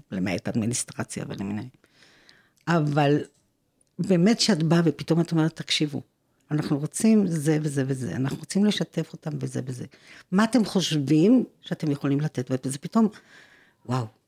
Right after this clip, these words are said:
איזשהו עצור רגע, ולהגיד, "וואו, תראו כל מה שאנחנו עושים."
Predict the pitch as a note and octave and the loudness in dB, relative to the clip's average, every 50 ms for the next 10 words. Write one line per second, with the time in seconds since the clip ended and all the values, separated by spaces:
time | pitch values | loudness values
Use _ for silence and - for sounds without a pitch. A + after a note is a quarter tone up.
0 | _ - D3 - C#3+ C3 - - D#3 D3 B2 - - - - F3 E3 E3+ E3 D#3 | _ -8 -8 -6 -4 -4 -2 0 2 2 2 0 -2 0 2 4 4 4 2 2
1 | C#3 B2 A#2+ B2+ B2 D3 E3+ D#3+ _ _ _ _ _ _ - D3+ D3 C3+ C3+ D3 | 2 2 2 2 0 0 -2 -4 _ _ _ _ _ _ -4 -2 0 0 0 0
2 | C#3+ D3+ D#3+ - - _ _ - - - D#3+ F3+ - - - A2 C#3 - - F3+ | 0 -2 -4 -4 -8 _ _ -8 -4 -4 -4 -4 -6 -10 -8 -8 -8 -6 -4 -4
3 | D#3+ F3 F3+ - - F#3 F#3 - - G3 - - B3 | -2 -2 -4 -4 -4 -6 -6 -6 -8 -10 -8 -6 -8